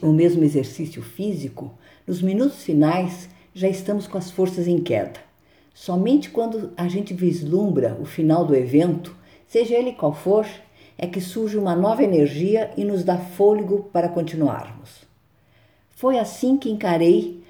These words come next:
o ano de dois mil e vinte e a pandemia que chegou como uma avalanche em cima de nós. O que parecia distante nos atropelou,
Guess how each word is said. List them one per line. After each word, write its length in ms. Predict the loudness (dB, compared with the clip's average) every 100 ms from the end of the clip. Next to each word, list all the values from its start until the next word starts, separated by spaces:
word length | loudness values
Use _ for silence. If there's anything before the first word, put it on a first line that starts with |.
| _ _ -2
o 140 | 4 4
ano 200 | 4 2
de 120 | 6
dois 200 | 6 6
mil 220 | 2 4
e 80 | 2
vinte 460 | 2 -2 -2 -6
e 120 | -2 0
a 80 |
pandemia 880 | 0 -2 2 2 2 0 0 0 -2 -20 _ _
que 60 | -12
chegou 440 | -4 -2 0 0
como 200 | -2 -4
uma 140 | -2 -2
avalanche 600 | 0 2 2 0 -2 -6
em 60 |
cima 320 | -4 -2 0
de 80 | 2
nós. 560 | 0 -2 -8 -18 -20 _ _ _ _ _ -20
O 40 | -14
que 160 | -8
parecia 480 | -4 -2 -2 -2 -2
distante 640 | -2 -8 -2 -2 -2 -4
nos 200 | -4 -2
atropelou, 680 | -4 -4 -2 0 2 0 -2